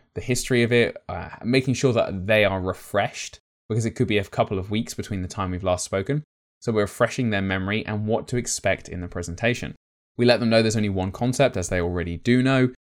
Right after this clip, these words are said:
and that you spent the time refining and testing the design to come up with the best solution.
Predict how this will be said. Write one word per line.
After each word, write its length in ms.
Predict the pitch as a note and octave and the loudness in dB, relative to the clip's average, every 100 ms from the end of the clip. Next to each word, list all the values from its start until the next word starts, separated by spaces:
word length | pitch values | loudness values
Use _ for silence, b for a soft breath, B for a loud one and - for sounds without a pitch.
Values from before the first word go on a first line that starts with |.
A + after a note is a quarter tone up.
| _ - | _ 0
and 180 | B2 | 2
that 80 | A#2+ | 2
you 100 | A#2+ | 2
spent 380 | A2+ - A2+ F2+ | 0 0 0 0
the 80 | A2 | -6
time 460 | - G#2+ G#2+ G2 | -6 -2 0 0
refining 540 | F#2+ - G2+ A2+ A#2 B2 | -4 -4 0 2 2 2
and 140 | G#2 | -4
testing 380 | - C#3+ - C#3 | -2 -2 0 -2
the 80 | A2 | -2
design 400 | G2+ G2 F2+ F#2+ | -2 -2 -4 -4
to 60 | |
come 140 | - A2 | -6 -6
up 140 | G2+ | -4
with 80 | G#2+ | -4
the 80 | G2+ | -4
best 300 | - - - | -2 -2 -4
solution. 580 | F#2 F#2+ A2+ - - | -2 0 0 -2 -8